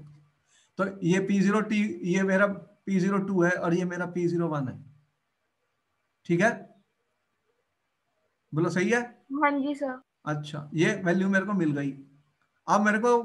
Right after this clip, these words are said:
Speaker 1: mole fraction निकालनी है। Mole fraction कैसे निकालते हैं? पहले moles निकालने पड़ेंगे। अब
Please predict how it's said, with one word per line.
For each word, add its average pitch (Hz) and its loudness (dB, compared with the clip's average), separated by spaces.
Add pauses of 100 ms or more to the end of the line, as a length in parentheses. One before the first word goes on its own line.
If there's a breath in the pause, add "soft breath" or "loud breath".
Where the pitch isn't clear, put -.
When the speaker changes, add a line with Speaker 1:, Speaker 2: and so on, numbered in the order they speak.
Speaker 1:
mole 190 2
fraction 208 0
निकालनी 170 0
है। 202 0
Mole 175 0
fraction 190 -4
कैसे 180 -2
निकालते 156 -2
हैं? 185 -6
पहले 196 2
moles 190 -2
निकालने 165 -2
पड़ेंगे। 139 -2 (840)
अब 170 -2